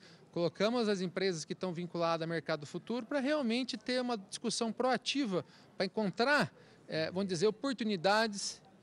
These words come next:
né, estratégias, discutir sobre as tendências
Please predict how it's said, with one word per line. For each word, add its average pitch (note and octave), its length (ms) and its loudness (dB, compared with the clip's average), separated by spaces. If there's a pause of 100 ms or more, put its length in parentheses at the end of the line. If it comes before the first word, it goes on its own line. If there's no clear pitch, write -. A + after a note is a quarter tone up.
(160)
né, F#3 240 -2
estratégias, G#3+ 1200 2
discutir G3+ 720 -2 (220)
sobre G3+ 520 2
as F#3+ 200 2
tendências G3 840 0